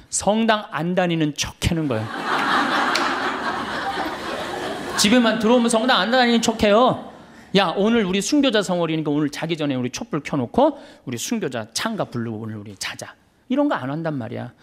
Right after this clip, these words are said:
성당에서 무지하게 열심히 하는데 성당만 들어오면, 집에만 들어오면 성당 안 다니는 척 한단 말이야. 제가 강원도 평창 생태마을에서 떼제기도 하고 춤은 제가 만들었어요. 제가 만들어갖고 우리 교우들한테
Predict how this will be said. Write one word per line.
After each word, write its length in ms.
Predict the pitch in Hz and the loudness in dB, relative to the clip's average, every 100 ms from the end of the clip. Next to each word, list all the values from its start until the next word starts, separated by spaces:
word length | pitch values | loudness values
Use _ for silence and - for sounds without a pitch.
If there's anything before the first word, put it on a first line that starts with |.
| - | -14
성당에서 440 | - 190 240 233 220 | -2 2 4 4 4
무지하게 380 | 175 220 277 226 | 2 2 4 4
열심히 280 | 214 226 208 | 2 2 2
하는데 460 | 196 233 277 - - | 4 2 0 -4 -4
성당만 560 | - 294 294 285 277 | 4 4 4 2 0
들어오면, 400 | 233 233 226 330 - - - | 2 2 2 0 -6 -20 -4
집에만 420 | - 220 294 277 | 2 4 6 6
들어오면 260 | 220 214 233 | 4 2 2
성당 400 | - 160 170 160 - | 0 -2 -2 -4 -2
안 220 | 151 156 | 2 4
다니는 300 | 165 147 135 | 4 2 -2
척 200 | - - | -8 -10
한단 180 | 139 131 | -10 -10
말이야. 360 | 110 101 107 110 _ _ _ _ - - - | -14 -16 -20 -20 _ _ _ _ -20 -20 -2
제가 260 | 233 226 | 2 2
강원도 800 | 196 208 226 208 180 147 147 - _ | 4 2 2 2 4 2 -2 -16 _
평창 380 | - 262 247 175 | 0 2 2 2
생태마을에서 920 | 156 269 240 202 156 139 131 220 302 - - _ _ - | 2 -2 0 2 4 2 2 2 2 -4 -20 _ _ 2
떼제기도 560 | 262 277 247 180 156 | 4 4 0 0 2
하고 280 | 139 180 214 | 2 2 -2
춤은 320 | - 349 269 | -2 0 2
제가 580 | - 240 233 139 - - - | 4 4 4 0 -6 -14 -6
만들었어요. 580 | 147 170 139 - 110 - _ _ - | -4 -2 -2 -4 -10 -12 _ _ -4
제가 220 | 180 202 | 2 4
만들어갖고 800 | 151 180 190 160 143 247 294 - - | 4 4 4 4 2 0 0 -4 -14
우리 200 | 160 175 | -6 -4
교우들한테 680 | 151 165 151 143 131 147 139 | -2 -2 -2 -2 -2 -4 -4